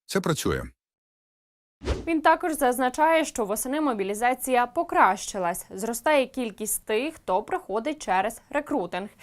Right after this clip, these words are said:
Speaker 2: І наголошує, важливо не зменшувати темпи, бо Р Ф веде наступ на кількох напрямках. А тим часом ще один військовий оглядач Денис Попович підтверджує.
Speaker 1: У листопаді мобілізація мала непогані показники.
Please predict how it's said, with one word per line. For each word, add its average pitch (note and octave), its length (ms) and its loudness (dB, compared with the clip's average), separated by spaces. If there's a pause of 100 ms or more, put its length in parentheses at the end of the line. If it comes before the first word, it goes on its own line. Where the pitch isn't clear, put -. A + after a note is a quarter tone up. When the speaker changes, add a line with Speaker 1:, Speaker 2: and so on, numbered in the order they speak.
(180)
Speaker 2:
І D#4+ 80 -2
наголошує, D#4+ 760 2 (320)
важливо D4+ 540 2
не C4+ 160 2
зменшувати C4 720 0
темпи, B3+ 580 2
бо C#4 280 4
Р G#3 220 2
Ф F#3+ 220 4 (100)
веде G3 380 2
наступ G3 560 -4
на C4+ 120 -2
кількох G3+ 480 0
напрямках. G3 680 2 (260)
А C#4 100 4
тим E4 320 -2
часом D#4 440 0
ще G#3 280 0
один C4 260 0
військовий G#3 480 -2
оглядач G#3+ 680 -2
Денис G3 420 -6
Попович A#3+ 640 -2
підтверджує. F#3 920 -2 (280)
Speaker 1:
У A2+ 60 2
листопаді B2 600 0
мобілізація G#2+ 680 -2
мала G#2 280 -2
непогані F2+ 460 -2
показники. D2+ 600 -4